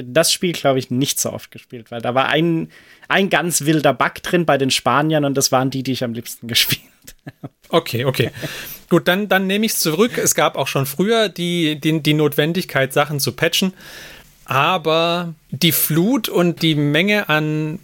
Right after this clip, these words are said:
Speaker 2: Patches, die zum Teil für Spiele rausgehauen wird, oder beziehungsweise die, der Zustand, in dem sie rauskommen,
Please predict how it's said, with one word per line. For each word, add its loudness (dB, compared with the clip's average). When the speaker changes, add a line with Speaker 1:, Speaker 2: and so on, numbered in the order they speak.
Speaker 2:
Patches, 0
die 0
zum 0
Teil 2
für -4
Spiele 2
rausgehauen 2
wird, 2
oder 0
beziehungsweise 0
die, 2
der 4
Zustand, 2
in -2
dem 2
sie 0
rauskommen, 0